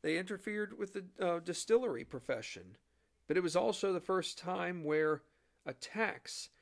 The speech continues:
had been approved to curtail a certain colonial industry's growth. You know,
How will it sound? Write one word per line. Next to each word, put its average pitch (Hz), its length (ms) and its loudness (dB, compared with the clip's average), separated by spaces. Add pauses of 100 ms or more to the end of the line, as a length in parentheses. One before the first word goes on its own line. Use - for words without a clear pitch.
(180)
had 165 220 -2
been 170 120 0
approved 196 600 -2
to 165 80 -2
curtail 180 880 0
a 143 80 -4
certain 175 520 -4
colonial 160 760 -4
industry's 147 800 -6 (400)
growth. 139 680 -4 (1600)
You 165 80 -2
know, 165 260 0